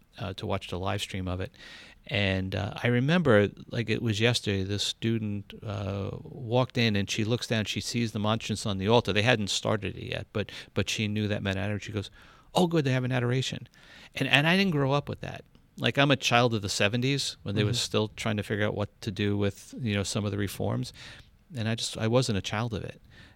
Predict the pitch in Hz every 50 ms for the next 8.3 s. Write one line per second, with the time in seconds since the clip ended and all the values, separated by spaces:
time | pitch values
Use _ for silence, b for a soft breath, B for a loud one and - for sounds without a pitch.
0 | B B - 107 101 98 98 98 95 95 92 95 123 - - 117 101 101 98 92
1 | - - - - 113 107 - - - - 131 127 - 120 98 98 107 113 117 107
2 | 98 98 98 92 95 98 98 98 98 95 98 - - - 101 98 98 98 104 110
3 | 139 208 185 123 110 107 104 101 98 95 98 - 110 98 98 - - 98 98 92
4 | - - 98 90 - - 101 98 98 101 - - 113 110 107 107 104 - B B
5 | B B B 104 104 104 107 110 110 107 104 101 107 110 107 104 95 - - -
6 | 113 107 107 107 - - - 110 95 92 92 - - 123 123 120 - 101 - -
7 | - - b b b b b b - 110 - - 117 107 98 - - 117 127 135
8 | 120 120 104 - - -